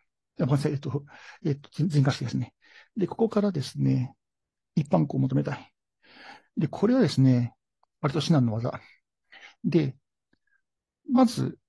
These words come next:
その、母関数を使った方法で、この全化式解きたいっていう形に一般項を求めたいってことをやりたいんですけども、今までのですね、母関数はですね、使えないんですね。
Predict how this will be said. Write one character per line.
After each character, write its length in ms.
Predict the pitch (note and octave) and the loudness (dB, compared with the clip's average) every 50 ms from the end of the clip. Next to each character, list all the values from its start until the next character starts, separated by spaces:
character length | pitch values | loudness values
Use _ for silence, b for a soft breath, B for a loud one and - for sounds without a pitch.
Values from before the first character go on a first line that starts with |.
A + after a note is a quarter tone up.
| _ _ _ _ _ _ _ - | _ _ _ _ _ _ _ -6
そ 140 | - C#3+ | 0 2
の、 260 | C#3+ C#3 C#3 - - - _ _ _ _ _ _ _ _ _ _ _ - | 2 4 2 2 -2 -6 _ _ _ _ _ _ _ _ _ _ _ -4
母 120 | C#3+ D3 | -2 2
関 180 | - F#3+ G3 F3+ | 4 6 6 4
数 200 | - - G#3+ D#3+ | 4 2 2 2
を 80 | B2+ | 2
使 140 | - - B2+ | 0 -2 -4
っ 60 | - - | -6 -4
た 120 | - B2 | -4 -2
方 160 | A#2 B2+ B2+ | -2 -2 -2
法 200 | A#2+ B2+ B2 B2 | -2 0 0 0
で、 280 | B2 C3+ C3 C#3 - - | 2 2 0 0 -2 -6
こ 180 | - - - C3 | -12 -8 -4 -2
の 360 | C3 B2+ B2+ B2+ C3 C3+ - - _ _ | 0 0 0 0 0 -2 -4 -6 _ _
全 160 | C#3+ C#3 C#3+ | 0 0 2
化 100 | D3 C3+ | 2 0
式 240 | B2+ - - - C#3+ | -2 -4 -6 -10 -12
解 200 | - - - - | -10 -10 -14 -4
き 20 | - | -2
た 100 | D3+ C#3 | -2 -2
い 40 | |
っ 60 | C#3 C#3 - _ _ _ _ _ _ _ _ _ | -2 -4 -10 _ _ _ _ _ _ _ _ _
て 80 | - C3+ | -2 0
い 100 | C3 C3+ | 0 0
う 100 | C#3 C#3 | 0 -4
形 380 | - - - - C#3 - - C#3 | -6 -12 -12 -14 -10 -2 2 2
に 220 | C#3 C3+ - - - C4 | 4 4 2 0 -2 -4
一 140 | F#3+ C#3 | -4 0
般 160 | - D3 C#3+ C#3 | 2 0 0 0
項 100 | - C3 | 0 0
を 40 | |
求 180 | B2+ B2+ - C3+ | 0 0 2 2
め 80 | C#3+ C#3+ | 2 2
た 80 | D#3+ | 2
い 40 | D3 | -2
っ 20 | |
て 120 | C#3 - - | -4 -6 -10
こ 80 | D3+ | -8
と 100 | C3+ C3+ | -6 -4
を 40 | C3+ | -2
や 80 | C#3 C3 | -2 -2
り 80 | C3+ | -2
た 100 | - G3+ | 0 0
い 60 | F#3 D3 | 0 2
ん 40 | |
で 60 | B2 A#2+ | 0 -2
す 80 | - | -2
け 60 | - | -2
ど 80 | A#2 A#2 | 0 2
も、 220 | C3+ C#3 C3 A2+ B B B B B B | 2 2 2 0 B B B B B B
今 140 | - E3+ G3+ A#3 | 2 4 6 6
ま 100 | C#4 C4 | 8 6
で 80 | F#3 | 6
の 100 | C3+ A#2+ | 4 2
で 80 | A#2 A#2 | 2 0
す 100 | - C3+ | -2 -2
ね、 60 | A#2+ | -2
母 100 | A2+ B2+ | 0 0
関 180 | - D#3+ D#3+ D3 | 2 2 2 2
数 160 | - - D#3+ | 0 0 0
は 260 | C#3 B2 B2+ A#2+ A#2 | 0 0 -2 -4 -6
で 80 | B2 B2 | -6 -6
す 100 | - B2+ | -8 -8
ね、 60 | A#2+ | -8
使 220 | - - - G3 G#3 | -8 -2 2 2 4
え 60 | G#3 | 6
な 100 | G#3+ E3+ | 6 4
い 40 | C3 | 4
ん 20 | |
で 80 | A#2 G#2+ | 2 0
す 120 | - A#2 | -2 -2
ね。 120 | A#2 C#3 | -2 -2